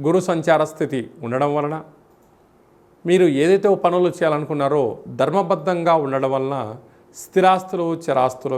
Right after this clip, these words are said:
మీ సొంతం. వ్యయంలో ఏడాది తర్వాత రవి భగవానుడు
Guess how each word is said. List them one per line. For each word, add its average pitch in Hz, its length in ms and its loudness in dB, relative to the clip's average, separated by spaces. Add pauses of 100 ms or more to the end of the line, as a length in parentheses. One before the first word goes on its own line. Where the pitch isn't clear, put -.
మీ 117 80 -8 (100)
సొంతం. - 340 -14 (800)
వ్యయంలో 202 460 4 (340)
ఏడాది 190 360 4
తర్వాత 160 320 0 (120)
రవి 120 280 -2
భగవానుడు 175 580 2